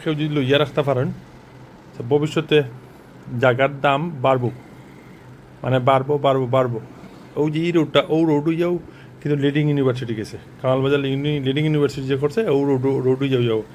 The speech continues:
গেছে আর কি লিডিং ইউনিভার্সিটি। আপনারা, আহ, জায়গাটার সামনে রাস্তাটা দেখতে পাররা। জায়গাটার রাস্তা থেকে একটু নিচে মাটি ভরাট করাইন লাগবো।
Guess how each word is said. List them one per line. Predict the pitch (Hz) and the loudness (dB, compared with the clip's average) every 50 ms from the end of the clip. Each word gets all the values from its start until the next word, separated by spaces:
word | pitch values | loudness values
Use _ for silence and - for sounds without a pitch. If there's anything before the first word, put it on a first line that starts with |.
| - - - - - - - - - 117 | -20 -20 -20 -20 -20 -20 -20 -10 -6 -4
গেছে | 110 104 - 117 | -4 -2 0 -2
আর | 104 | -2
কি | 98 - 120 120 | -2 -4 -6 -4
লিডিং | 120 120 113 110 | -2 -2 -2 -2
ইউনিভার্সিটি। | 110 107 104 98 95 - 113 117 120 | -4 -4 -6 -8 -10 -14 -16 -16 -14
আপনারা, | - 117 - 131 131 131 135 135 | -14 -10 -6 -4 -2 0 0 -2
আহ, | 131 - - - - - - - - - - - - - - - - - - 117 117 117 113 113 113 113 113 113 110 107 - - 131 | -2 -6 -12 -18 -20 -20 -20 -20 -20 -20 -20 -20 -20 -20 -20 -20 -10 -4 -2 0 2 2 2 2 2 0 0 0 -2 -4 -8 -6 -2
জায়গাটার | 123 123 113 120 123 131 | 0 2 2 2 2 0
সামনে | 127 127 131 123 127 | -2 -2 -2 0 2
রাস্তাটা | 127 127 123 123 127 127 135 | 2 2 2 0 -2 -4 -4
দেখতে | 123 120 123 135 | -4 -4 -4 -4
পাররা। | 123 120 120 120 143 147 - - - 156 143 - - - - 127 127 - - - - - - - - - - - - - - - - - - - - - - 120 120 | -2 -2 -2 -4 -4 -8 -12 -16 -20 -20 -20 -20 -20 -20 -20 -20 -20 -20 -20 -20 -20 -20 -20 -20 -20 -20 -20 -20 -20 -20 -20 -20 -20 -20 -20 -18 -18 -10 -4 -2 0
জায়গাটার | 117 113 113 120 120 143 143 | 0 0 0 0 0 0 0
রাস্তা | 147 131 123 127 147 | -2 -2 -4 -4 -4
থেকে | 143 139 131 139 | -4 -4 -2 -4
একটু | 131 131 131 135 | -4 -4 -4 -6
নিচে | 123 123 127 139 | -4 -2 -2 -2
মাটি | 147 147 135 123 123 131 | -2 0 0 -2 -2 0
ভরাট | 123 127 131 131 127 127 | 0 0 0 0 -2 -4
করাইন | 127 123 127 127 | -4 -2 0 0
লাগবো। | 127 127 123 117 110 113 143 185 | 0 0 -2 -2 -2 -2 -4 -4